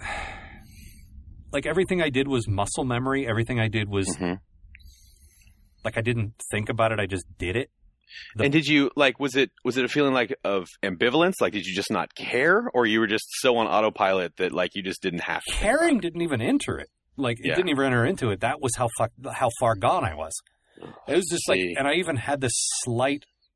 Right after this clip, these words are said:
Speaker 1: feeling of, "Eh, it'll be fine.
Speaker 2: Mm-hmm.
Speaker 1: No big deal. It'll be fine." Uh, and I stopped going to that job. The,
Speaker 2: <laughs> You
Speaker 1: the
Speaker 2: just
Speaker 1: train
Speaker 2: stopped
Speaker 1: job.
Speaker 2: going?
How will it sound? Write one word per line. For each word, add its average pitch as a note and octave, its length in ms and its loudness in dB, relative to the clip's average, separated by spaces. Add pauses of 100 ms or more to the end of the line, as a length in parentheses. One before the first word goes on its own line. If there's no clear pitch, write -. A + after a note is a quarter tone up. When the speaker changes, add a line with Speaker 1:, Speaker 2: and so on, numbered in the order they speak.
Speaker 1:
feeling A#2+ 400 2
of, G2 160 -4
"Eh, D3+ 180 -8
it'll C3 120 -2
be F2+ 200 -6
fine. D#2+ 200 -10 (640)
Speaker 2:
Mm-hmm. D#2+ 180 -2 (200)
Speaker 1:
No E2 100 -4
big A#2+ 200 -2
deal. F2 180 -2
It'll G2+ 140 0
be F2+ 80 0
fine." F2 180 -6 (560)
Uh, A2 220 4
and A2 120 0
I G#2 60 0
stopped - 360 0
going A2 240 0
to A#2+ 60 0
that A2+ 140 4
job. A#2+ 340 -2 (800)
The, F#2+ 140 0
Speaker 2:
<laughs> - 0 -
You G2+ 60 0
Speaker 1:
the - 60 2
Speaker 2:
just A2 180 2
Speaker 1:
train C#3+ 120 4
Speaker 2:
stopped A2 220 8
Speaker 1:
job. D#2 60 -2
Speaker 2:
going? A2 280 4